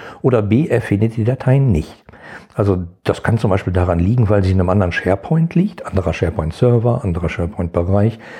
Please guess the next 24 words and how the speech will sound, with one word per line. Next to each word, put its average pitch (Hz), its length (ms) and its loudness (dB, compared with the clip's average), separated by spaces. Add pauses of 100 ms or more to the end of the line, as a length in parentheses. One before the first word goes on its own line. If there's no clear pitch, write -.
(140)
andere 98 520 2
Restriktionen, 131 1200 0
äh, 98 380 2 (500)
Berechtigung 120 760 0
darf 117 320 0
gar 117 180 2
nicht 123 220 0
auf 98 100 0
dieses 151 320 2
Projektlaufwerk 110 1040 0
zugreifen, 143 720 0
weil 113 140 0
es 110 100 0
ist 104 80 2
ja 104 80 4
nur 110 180 6
fürs 113 260 0
Projekt, - 440 0
nicht 139 180 2
für - 100 -6
den 95 140 0
Rest 110 220 0
des 147 120 -2
Unternehmens. 156 540 -2